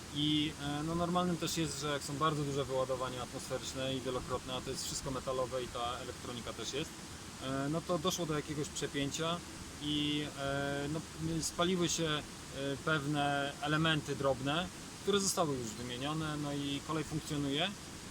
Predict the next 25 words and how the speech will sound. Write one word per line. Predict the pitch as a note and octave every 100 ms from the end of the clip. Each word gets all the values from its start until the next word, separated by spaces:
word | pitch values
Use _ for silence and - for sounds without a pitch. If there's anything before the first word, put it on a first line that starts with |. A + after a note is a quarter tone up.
| -
jakby | C#3 C3+ C#3
z |
punktu | - D3+ D3+
widzenia | D3+ D#3+
technicznego, | - F3 C#3+ B2+ C3+ B2 E3 F3+ - - C#3
natomiast, | C3+ E3 E3 D#3+ D3+ - - D#3 D3 C#3+
e, |
procedury | C#3 D3 D3 D3 E3
bezpieczeństwa | D#3 - C#3+ E3 D#3 C#3+
nakazują, | C#3+ D3 D3+ C#3 D#3 E3+ F#3 - - -
żeby | C#3 D3 D3 C#3+ C3
po | D#3+ D#3
takiej | D#3 C#3+ D3 C#3+ C#3 C3
sytuacji, | - C#3 C#3 C#3 C3 D#3 E3+ F3+ - - -
e, | C3+ C3 C3 C3 -
kolej | D3 D3
przeszła, | - D3 C#3+ - C#3 C3 C3 B2+ - - -
e, | C3 B2+ B2+ B2+
taki | C3 - C3+ C3 B2+ C3 B2+ C3+ B2+ C3+ C3
generalny | C#3+ D3 D3 C#3+
przegląd, | - D#3+ C#3 D#3+ F#3+ - - - - -
e, | C#3 C#3 C3+
wspólnie | C3 - E3 D#3+ D#3 D3
z | C3+
transportowym | - C#3+ - D3+ C#3 D3+ C3 C#3 C#3